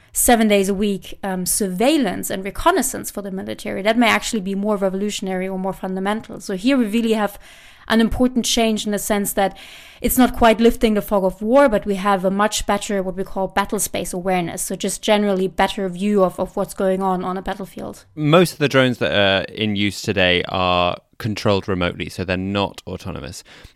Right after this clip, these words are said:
Speaker 2: But they are developing and, in fact, using some autonomous drones already. Um, what are the big ethical questions around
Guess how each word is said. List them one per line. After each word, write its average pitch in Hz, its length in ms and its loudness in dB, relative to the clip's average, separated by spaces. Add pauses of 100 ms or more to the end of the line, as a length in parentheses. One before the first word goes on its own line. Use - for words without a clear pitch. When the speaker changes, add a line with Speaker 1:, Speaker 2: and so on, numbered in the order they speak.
(140)
Speaker 2:
But 104 260 0
they 101 220 6
are 107 500 2 (160)
developing 110 540 2
and, 101 300 -2
in 92 160 -4
fact, 92 300 -6
using 95 340 -2
some 85 360 -2
autonomous 85 460 -6
drones 80 320 -6
already. 85 380 -4 (460)
Um, 131 320 2 (300)
what 151 340 6
are 185 40 6
the 170 140 4
big 151 500 2
ethical 123 640 2
questions 98 720 0
around 90 840 2